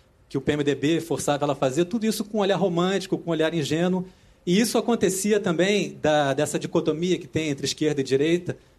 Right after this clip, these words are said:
Algumas pessoas de direita diziam assim, "Ah, esse diário mostra como a Dilma é alienada, como ela não entende das coisas." E as pe-, algumas pessoas de esquerda falavam, "Isso é bom porque amansa um pouco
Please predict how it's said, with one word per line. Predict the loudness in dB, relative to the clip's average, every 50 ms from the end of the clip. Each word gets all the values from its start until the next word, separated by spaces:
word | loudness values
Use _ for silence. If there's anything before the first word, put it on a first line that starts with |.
| _ -2
Algumas | -2 0 0 2 0 -2 0
pessoas | 0 -2 -2 0 0 0 0
de |
direita | 0 0 2 2 2 2 2 0
diziam | -2 -2 -2 -2 -2
assim, | -2 -2 0 0
"Ah, | 2 2 2 0 0
esse | -2 -4 -4 -6 -6
diário | -2 0 2 2 2 0 0
mostra | 0 0 0 0 0 -4
como | -2 -2 -2 -2
a | -2
Dilma | -2 -2 -4 -4 -4 -2 -2 -2
é | 0 0 0 -2 -2
alienada, | -2 -2 -2 0 -2 -2 -4 -4 -2 -2 -2 -2 -2 -4
como | -4 -4 -4 -2 0
ela | 0 0 -2
não | -2 -4
entende | -6 -4 -4 -6 -4 -2
das | -2 -4 -4
coisas." | -2 -2 0 0 0 0 -2 -4 -10 -12 _ _ _ _ _ _ -2
E | -2
as | -2
pe-, | 2 0 0
algumas | 0 2 0 0 2
pessoas | 2 0 0 2 2 2 2
de | 2
esquerda | -2 -2 0 -2 0 0 0
falavam, | 0 0 0 0 0
"Isso | -2 0 0
é | -2
bom | 0 0 0 0 0
porque | -2 -6 -10 -4 -4 -2
amansa | -2 0 -2 -2 -2 -2 -4 -4 -6
um | -4
pouco | -2 0 0 0 0 -2 -10 -14